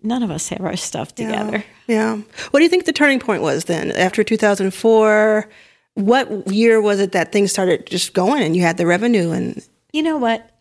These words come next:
Speaker 1: People always ask about, like, a turning point. It was more of a long, slow climb, right?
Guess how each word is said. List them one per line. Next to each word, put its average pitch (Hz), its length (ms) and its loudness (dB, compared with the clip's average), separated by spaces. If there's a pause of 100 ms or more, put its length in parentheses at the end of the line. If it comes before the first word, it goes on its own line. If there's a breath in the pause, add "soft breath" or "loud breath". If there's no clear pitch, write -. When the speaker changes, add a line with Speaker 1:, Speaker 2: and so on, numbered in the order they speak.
(100)
Speaker 1:
People 269 260 -4
always 247 320 2
ask 202 280 -2
about, 190 200 -4
like, 165 100 -10
a 180 60 -6
turning 175 400 -4
point. 156 360 -8
It 220 100 -2
was 233 220 -2
more 294 140 -2
of 269 60 -2
a 247 60 0
long, 208 280 0
slow 180 300 -2
climb, 139 440 -6 (360)
right? 226 220 -4